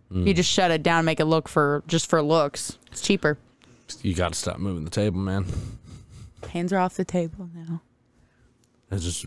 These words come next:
Speaker 2: it's moving the camera.
Speaker 1: No.
Speaker 2: Again, first episode. We're learning things. Um, the service is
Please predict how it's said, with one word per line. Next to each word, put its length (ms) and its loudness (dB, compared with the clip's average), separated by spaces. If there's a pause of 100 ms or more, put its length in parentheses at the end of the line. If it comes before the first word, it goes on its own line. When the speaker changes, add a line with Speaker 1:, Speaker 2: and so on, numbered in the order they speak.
(160)
Speaker 2:
it's 180 -4
moving 240 -4
the 80 -6
camera. 320 -4 (1040)
Speaker 1:
No. 420 -2 (280)
Speaker 2:
Again, 320 4
first 260 2
episode. 460 2 (160)
We're 100 4
learning 300 4
things. 320 -4 (680)
Um, 460 2 (1200)
the 100 4
service 420 2
is 300 0